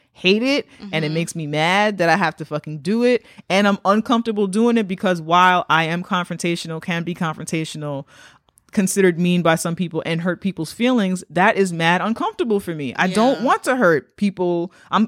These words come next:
Speaker 1: if I'm talking to you, right, like,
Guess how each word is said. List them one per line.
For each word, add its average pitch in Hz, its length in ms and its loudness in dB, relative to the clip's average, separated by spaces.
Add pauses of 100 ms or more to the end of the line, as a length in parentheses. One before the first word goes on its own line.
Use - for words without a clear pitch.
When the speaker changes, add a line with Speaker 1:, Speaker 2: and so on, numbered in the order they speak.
Speaker 1:
if 202 120 2
I'm 240 140 4
talking 285 420 0
to 233 120 -10
you, 175 440 -4 (280)
right, 160 420 0
like, 156 460 -2